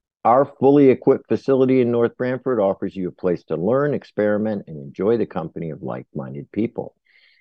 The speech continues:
Membership packages provide you with yearly discounts to courses, pop-up learning events, discounts on four twenty friendly retailers,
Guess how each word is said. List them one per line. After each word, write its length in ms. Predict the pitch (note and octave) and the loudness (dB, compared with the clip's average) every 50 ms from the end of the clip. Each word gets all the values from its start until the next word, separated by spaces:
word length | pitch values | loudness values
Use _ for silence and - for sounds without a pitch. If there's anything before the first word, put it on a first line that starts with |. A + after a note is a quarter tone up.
| _ _ | _ _
Membership 580 | - F#2 G2 G#2 A#2+ C#3 D3 C#3+ - C#3+ A2+ - | -2 0 0 2 2 2 2 2 0 -2 -2 0
packages 600 | - A#2+ G2+ G2+ F#2+ - G2+ E2+ F2+ F#2 F2 - | 0 0 0 0 -2 -4 -4 -4 -2 -2 -4 -4
provide 420 | - F2 D#2 F2+ F2 E2 D#2+ D2+ | -6 -6 -2 0 0 0 0 -2
you 100 | C#2+ D#2 | -4 -8
with 220 | C#2+ D2 C#2+ B1+ C#2+ | -8 -8 -8 -8 -4
yearly 360 | E2+ G2 A#2 A#2+ B2+ B2+ G2+ | -2 0 0 0 0 0 -2
discounts 600 | F#2 G2 F#2 - _ - G2 F2 F2 F2 - _ | -2 -4 -4 -6 _ -8 -6 -6 -6 -6 -10 _
to 100 | - F2+ | -14 -16
courses, 640 | - - - F#2 G2 G#2 G2 - - G#2+ G#2 G#2 F#2+ | -12 -6 -2 0 2 2 0 0 0 -2 0 -2 -4
pop-up 520 | - _ - F#2+ G#2+ - - C#3 C3+ - - | -6 _ -2 0 0 0 2 0 0 0 0
learning 340 | G2+ F#2 F2+ F2+ F2 F2+ F#2 | -2 -2 -2 -2 -2 -2 -4
events, 500 | F2 E2+ E2+ E2 E2+ F2+ _ _ _ _ _ _ _ _ _ _ _ _ _ _ _ - | -4 -4 -6 -6 -8 -10 _ _ _ _ _ _ _ _ _ _ _ _ _ _ _ 2
discounts 680 | C#3+ D3+ D3 - - - C#3+ C3 C3 B2+ B2+ A#2+ - - | 4 4 4 2 0 0 0 0 0 0 -2 -2 0 0
on 220 | F#2+ F2+ F#2 - | 0 0 0 -2
four 200 | - A#2+ A#2+ A#2+ | 0 2 2 2
twenty 340 | A#2+ - - A#2+ A#2+ A#2+ A#2 | 2 0 -2 -2 -2 -2 -2
friendly 440 | - _ - A2 G#2+ G2+ G2 F#2+ F#2 | -4 _ -4 -2 -2 0 0 0 0
retailers, 800 | F2+ A2+ C3+ C#3+ C#3 _ - A2+ G#2 G2+ G2 G2+ G2+ G2+ G2 _ | 0 0 -2 -2 -4 _ -2 0 0 0 -2 -2 -4 -6 -8 _